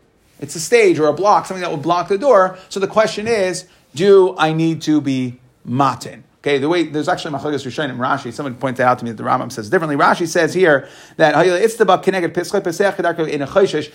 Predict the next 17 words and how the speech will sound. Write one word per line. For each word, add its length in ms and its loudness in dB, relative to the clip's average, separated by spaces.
that 160 2
you 100 -2
don't 220 2
need 80 -4
to 60 -8
be 100 -6
matin 400 -4
on 160 -8
Sheni 480 -8
since 460 -6
the 200 -4
Itztaba 460 0
provides 540 -2
blocking 500 -4
of 160 -6
the 80 -4
door 540 -2